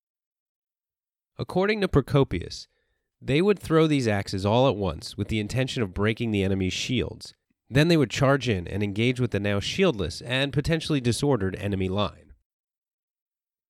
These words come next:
The Salian Franks, one of the major Frankish tribal divisions, eventually were given territory in what is today's Belgium,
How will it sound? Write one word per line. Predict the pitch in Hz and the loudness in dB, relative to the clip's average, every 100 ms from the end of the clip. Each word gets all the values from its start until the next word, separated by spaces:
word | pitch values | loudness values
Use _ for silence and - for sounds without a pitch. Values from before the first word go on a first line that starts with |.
| _ _ - | _ _ -6
The | 113 | -4
Salian | - 185 220 151 95 | 0 2 4 2 0
Franks, | 90 92 87 92 - _ _ _ | -4 -4 -4 -6 -14 _ _ _
one | 123 | -4
of | 131 | -2
the | 120 | 0
major | 113 127 147 131 | 2 4 4 0
Frankish | - 95 90 90 | 0 -4 -4 -6
tribal | - 92 90 | -2 -2 -2
divisions, | 87 87 90 92 92 - _ _ - | -6 -4 -4 -4 -10 -14 _ _ -8
eventually | 127 151 185 240 233 | 0 0 0 -4 -2
were | 185 | 0
given | 135 127 123 | 2 2 0
territory | - 127 117 - 92 95 | 2 4 4 2 2 2
in | 101 | 0
what | 113 98 | 0 0
is | 107 | -2
today's | - 104 98 117 | 0 0 0 0
Belgium, | 101 82 82 87 | 0 0 -4 -10